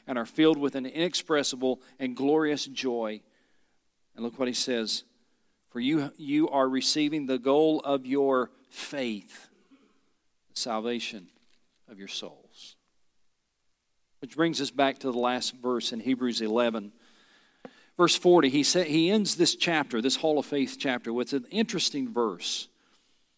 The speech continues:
Verse forty, he says, "God had planned something better for us so that only together with us would they be made perfect." So he brings it into the present day when he's,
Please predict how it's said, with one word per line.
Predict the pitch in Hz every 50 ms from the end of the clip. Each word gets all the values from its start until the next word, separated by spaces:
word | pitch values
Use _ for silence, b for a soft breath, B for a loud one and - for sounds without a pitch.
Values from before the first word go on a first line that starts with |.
| _ _ _ _ _ _ _
Verse | - - 175 175 -
forty, | - - 175 165 147 131
he | 127 139 131
says, | - 147 139 131 127 131
"God | - 127 139 160 175 190 208 165
had | 165 175 147 -
planned | - 165 170 156 151 143
something | - 170 170 151 - 151 135 131 127
better | 123 143 156 165 170 170 165 156 - b b b b b _
for | - - 135 123 -
us | 151 165 151 113 107 120 - - - - - - - -
so | - - - - 160 160 165 151
that | 135 147 139 131 131 - - - - - _ _ _ _ _ _ _ _ _ _ _ _ _ _ _ _ _ _ _ _ _ _ _
only | 156 160 190 208 202 208
together | 190 - 170 147 160 175 170 160 165
with | 151 139 147 185 202 190 - -
us | 123 113 117 127 131 -
would | 135 131 135 165 151 135
they | 151 151 151
be | 147 147 147
made | 143 139 139 139 139 131 -
perfect." | - - - 180 165 - - - - - _ _ - - _ _ _ _ _ _ _ _ _ _ _ _ _ _ _ _ _ _ _ _ _ _ _ _ _ _ _ _ _ _ _ _ _ _ _ _ _ _ _ _ _ _ _ _ _ _ _ _ _
So | - - 175 151
he | 165 180
brings | 156 156 214 233 247 214 175 196
it | 196
into | 202 190 - 160 -
the | 147 131
present | - 170 185 180 170 - 156 135 131
day | 151 175 175 165 151
when | 135 156 160
he's, | 156 147 -